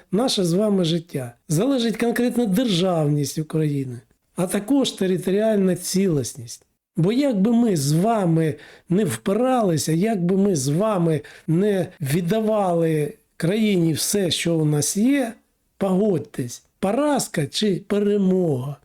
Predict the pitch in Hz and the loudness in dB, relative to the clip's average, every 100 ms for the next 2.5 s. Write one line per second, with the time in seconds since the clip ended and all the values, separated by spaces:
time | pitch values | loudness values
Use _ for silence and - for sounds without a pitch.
0 | - 139 208 240 269 165 131 - _ 220 | -2 0 2 2 0 0 -2 -6 _ 0
1 | 220 - 151 139 - 143 180 160 135 139 | 0 0 -4 -6 -6 -2 0 0 -2 -2
2 | 147 151 127 113 | 0 0 -2 -8